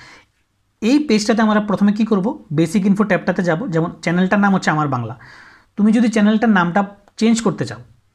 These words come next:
ধরো তুমি আমার বাংলা দিলাম, আমি এখন ভালো লাগছে না, আমি এটাকে চেঞ্জ করে অন্য কিছু করতে চাই, তাহলে তুমি যে কোনো সময় এখানে এসে এই এডিট বাটনে ক্লিক করে চ্যানেলটার নামটা চেঞ্জ করতে পারো, ঠিক আছে? এখানে একটা ডেসক্রিপশন চাইবে, ডেসক্রিপশনে তোমাকে এটা বলতে হবে যে এই চ্যানেলটা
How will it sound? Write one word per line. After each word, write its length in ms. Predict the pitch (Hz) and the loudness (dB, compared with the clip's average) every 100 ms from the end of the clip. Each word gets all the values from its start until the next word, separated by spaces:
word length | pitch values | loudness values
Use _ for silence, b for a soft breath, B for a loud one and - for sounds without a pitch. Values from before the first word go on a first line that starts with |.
| _ _ 147 151 151 | _ _ -14 -8 0
ধরো 140 | 175 175 | 2 2
তুমি 100 | 175 160 | 2 2
আমার 120 | 165 156 | 2 0
বাংলা 160 | 151 143 | 0 0
দিলাম, 140 | 135 135 | -2 -4
আমি 80 | 143 | -2
এখন 100 | 156 135 | -2 -2
ভালো 100 | 135 | -4
লাগছে 200 | 127 - 131 | -6 -6 -8
না, 60 | 127 B B - | -8 B B -4
আমি 80 | 151 | -2
এটাকে 160 | 151 151 | -2 -2
চেঞ্জ 120 | 156 156 | -2 -2
করে 120 | 165 160 180 | -2 -2 0
অন্য 100 | 175 151 | 0 0
কিছু 120 | 156 143 | -2 -4
করতে 180 | 127 135 | -6 -6
চাই, 100 | 127 127 B B | -6 -8 B B
তাহলে 140 | - 214 | -2 0
তুমি 120 | 254 208 | 2 2
যে 60 | 202 | 2
কোনো 120 | 254 233 | 2 2
সময় 160 | 233 226 | 2 4
এখানে 160 | 226 226 | 4 2
এসে 120 | - 302 - _ _ _ _ _ - | 0 -4 -8 _ _ _ _ _ -6
এই 80 | 160 156 | -6 -2
এডিট 160 | 175 196 | 0 2
বাটনে 220 | 208 214 220 | 2 2 2
ক্লিক 160 | 202 196 | 0 0
করে 100 | 233 196 | -2 0
চ্যানেলটার 280 | 160 160 160 | -2 -2 -2
নামটা 180 | 143 294 - _ | -4 -8 -14 _
চেঞ্জ 160 | 151 127 - | -8 -8 -10
করতে 180 | 123 127 | -16 -16
পারো, 120 | 147 240 | -14 -10
ঠিক 100 | 247 | -10
আছে? 100 | - - _ b b - | -10 -20 _ b b -2
এখানে 120 | 190 | 0
একটা 120 | 208 185 | 2 2
ডেসক্রিপশন 380 | 175 220 214 233 | 0 -2 0 0
চাইবে, 200 | 220 208 240 b b b b b b 151 | 2 0 -4 b b b b b b -2
ডেসক্রিপশনে 480 | 202 208 254 269 269 | 0 0 -2 0 2
তোমাকে 260 | 254 254 254 262 | 2 2 2 0
এটা 100 | 247 202 | 2 2
বলতে 140 | 220 233 | 2 2
হবে 100 | 208 | 2
যে 40 | 226 | 0
এই 40 | |
চ্যানেলটা 300 | 202 190 190 | 2 0 2